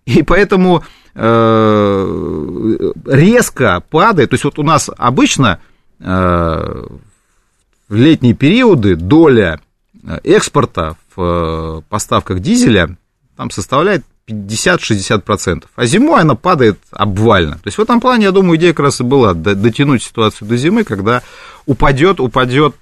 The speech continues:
э, спрос на зимний дизель, и ситуация на внутреннем рынке как-то с дизелем, э, сбалансируется. Но возникла уборочная, рекордный урожай,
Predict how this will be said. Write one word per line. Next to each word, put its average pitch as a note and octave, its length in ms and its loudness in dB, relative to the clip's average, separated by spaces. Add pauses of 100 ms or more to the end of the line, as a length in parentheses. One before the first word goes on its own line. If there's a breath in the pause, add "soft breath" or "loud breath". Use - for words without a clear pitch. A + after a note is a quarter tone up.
(220)
э, G#2+ 160 0
спрос - 680 0
на G#2 720 0
зимний D3 440 2
дизель, G3 420 2
и A#2 40 2
ситуация D#3+ 480 -2
на A#2+ 60 2
внутреннем C3 340 2
рынке D#3 320 -2
как-то - 360 -6
с G2+ 100 -4
дизелем, A#2 480 2 (580 soft breath)
э, G2 80 -2
сбалансируется. A2+ 880 0
Но E4 240 4
возникла F3+ 680 2 (500 soft breath)
уборочная, F3+ 720 2
рекордный C#3 460 2
урожай, G3 640 2